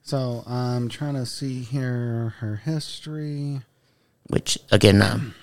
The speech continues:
Speaker 2: she, she was the first female character to go under the Captain Marvel name, much to some, some people's chagrins.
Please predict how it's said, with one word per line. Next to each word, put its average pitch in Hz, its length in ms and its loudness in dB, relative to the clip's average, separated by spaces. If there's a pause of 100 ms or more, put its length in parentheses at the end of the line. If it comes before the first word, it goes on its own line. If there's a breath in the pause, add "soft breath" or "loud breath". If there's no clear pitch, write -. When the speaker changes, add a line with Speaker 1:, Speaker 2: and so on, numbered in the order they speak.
(440 soft breath)
Speaker 2:
she, - 320 8
she 131 180 10
was 131 280 12
the 131 180 10
first 151 380 8
female 135 260 6
character - 280 2
to 120 80 2
go 120 200 12
under 117 260 12
the 110 140 4
Captain 123 320 6
Marvel 113 220 4
name, 113 320 8 (680 soft breath)
much 117 320 8
to 113 220 8
some, 117 380 6
some - 140 0
people's - 320 4
chagrins. 120 540 6